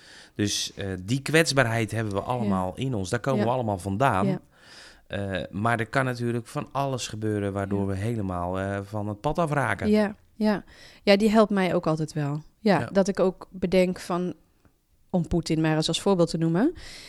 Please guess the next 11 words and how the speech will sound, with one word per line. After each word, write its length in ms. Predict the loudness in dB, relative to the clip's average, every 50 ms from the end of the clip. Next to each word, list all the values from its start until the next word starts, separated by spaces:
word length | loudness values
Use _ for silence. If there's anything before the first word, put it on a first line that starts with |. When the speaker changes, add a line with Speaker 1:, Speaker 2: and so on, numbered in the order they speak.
| -20 -20 0 _
Speaker 2:
Iedereen 420 | 6 8 8 10 8 8 6 6
heeft 260 | 6 4 4 4 2 2
zo 180 | 2 2 2
zijn 180 | 2 2 0 2
redenen 400 | 4 4 4 4 4 2 2 2
waarom 280 | 2 4 4 2 2
die 160 | 2 0 0 4
doet, 220 | 4 4 4 4
waarom 260 | 2 0 0 0 0
die 120 | 0 0 2
doet. 420 | 2 0 0 -2 -4 -8 -12